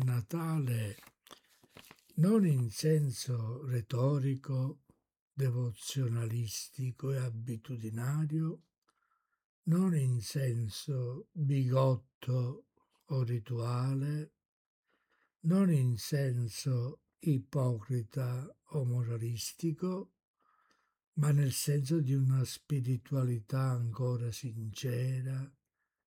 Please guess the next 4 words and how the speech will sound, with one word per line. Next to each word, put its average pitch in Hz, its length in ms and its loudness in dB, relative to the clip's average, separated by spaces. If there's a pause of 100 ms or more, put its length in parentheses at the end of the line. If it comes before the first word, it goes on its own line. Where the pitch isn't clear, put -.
(200)
fresca, 127 840 -2 (100)
attiva, 127 1300 0 (880)
significativamente 135 2250 4
penitenziale 123 1700 0